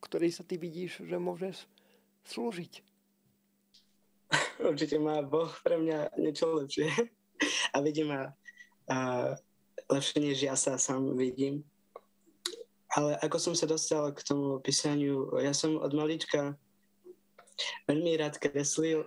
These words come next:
Speaker 2: a začal kresliť, ale takéto, a, a, základné veci, e,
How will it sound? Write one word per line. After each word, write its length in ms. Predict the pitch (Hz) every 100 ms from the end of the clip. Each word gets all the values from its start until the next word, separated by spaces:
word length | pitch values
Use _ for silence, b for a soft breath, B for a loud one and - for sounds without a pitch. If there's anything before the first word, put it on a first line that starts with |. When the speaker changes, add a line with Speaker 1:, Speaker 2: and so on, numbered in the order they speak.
| -
Speaker 2:
a 240 | 135 131 131
začal 320 | 139 147 139
kresliť, 520 | 139 147 - 147 139 135
ale 240 | 131 135 135
takéto, 560 | 151 151 151 143 139 -
a, 80 | 131
a, 1040 | 123 123 - _ - - - - _ - 131 131 127 131 135 - _ _ _ _ - _ - -
základné 560 | 139 139 151 151 151 147
veci, 640 | 139 - - 135 131 127
e, 100 | 123